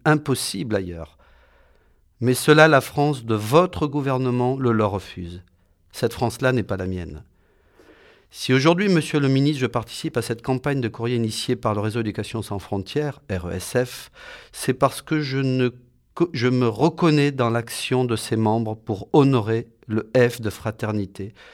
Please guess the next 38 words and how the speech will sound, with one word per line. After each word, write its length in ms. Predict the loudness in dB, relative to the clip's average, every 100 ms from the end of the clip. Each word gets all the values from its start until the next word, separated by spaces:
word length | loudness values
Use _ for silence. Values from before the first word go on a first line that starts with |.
| -20 -16
ce 200 | 0 4
mot 200 | 4 2
gravé 360 | 0 2 2
sur 180 | 0 -2
les 100 | -4
frontons 480 | -2 0 0 0 0
de 140 | 0
notre 240 | 0 -2 -4
République 680 | -6 -6 -8 -8 -10 -12 -20 -20 -20 _ _ _ -6
et 100 | -4
que 120 | -2
vous 160 | -4 -4
avez 160 | -4
visiblement 520 | -6 -8 -8 -6 -4
oublié. 440 | -6 -6 -8 -8 -12 _ -20 -20 -20 -20 -20 -8
C'est 220 | 2 2
grave, 320 | 4 2 2
c'est 220 | -2 -2
très 180 | 2 4
grave. 480 | 4 2 0 -6 -14 _ _ _ _ _ _ _ _ _ _ _ _ _ _ _ _ 0
Car 220 | 2 4
oublier 360 | 2 2 4
cela, 520 | 4 2 2 2 0 -8 _ _ _ _
c'est 180 | -8 -2
oublier 240 | 0 2 2
que 140 | 2
notre 120 | 0
société 380 | -2 -4 -2 -2
s'est 140 | 0
enrichie 420 | 0 0 -2 -2 -2
de 80 |
tout 240 | -2 -4 -10
temps 400 | -4 0 2 2
par 180 | 0 0
l'apport 380 | 0 0 0
de 100 | 2
ces 260 | -2 0 0
étrangers 600 | -2 -2 -2 -2 -6